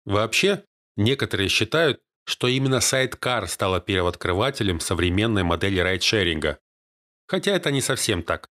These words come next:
Вернее, даже совсем не так.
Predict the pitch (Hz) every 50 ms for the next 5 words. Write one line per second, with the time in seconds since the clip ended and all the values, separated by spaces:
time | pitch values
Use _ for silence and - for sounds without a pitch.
0 | _ _ _ _ _ _ _ _ _ _ _ _ _ _ - 110 110 135 139 135
1 | 135 139 139 131 117 131 120 110 - 113 101 - - - 156 156 147 139 131 117
2 | 101 - - - 131 117 98 90 87 85 - 82 78 - - _